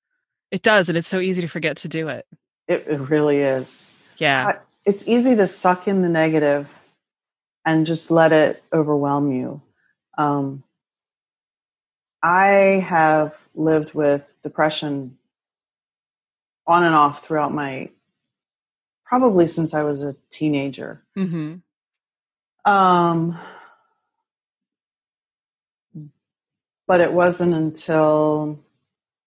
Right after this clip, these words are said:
Speaker 2: my mid to late thirties that it was diagnosed as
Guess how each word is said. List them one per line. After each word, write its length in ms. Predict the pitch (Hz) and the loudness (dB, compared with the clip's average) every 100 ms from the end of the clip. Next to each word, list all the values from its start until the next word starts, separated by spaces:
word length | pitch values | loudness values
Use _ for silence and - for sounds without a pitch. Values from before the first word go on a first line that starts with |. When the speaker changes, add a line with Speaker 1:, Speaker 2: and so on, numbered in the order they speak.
| _ _ _ _ | _ _ _ _
Speaker 2:
my 280 | 143 139 135 | -16 -14 -8
mid 360 | 143 156 160 160 _ _ _ _ _ _ _ _ _ _ - | -4 -2 -2 -4 _ _ _ _ _ _ _ _ _ _ -4
to 100 | 170 | 2
late 340 | 170 165 - _ _ _ _ _ _ _ _ | 4 2 -2 _ _ _ _ _ _ _ _
thirties 640 | 180 175 185 226 247 254 - | 2 4 6 4 2 0 0
that 120 | 170 | 2
it 100 | 151 | 2
was 360 | 160 156 156 156 _ _ - | 2 -2 -6 -20 _ _ 0
diagnosed 800 | 156 151 151 151 160 175 - | 2 4 2 2 0 -2 -4
as 400 | 190 185 185 - | 0 0 -2 -14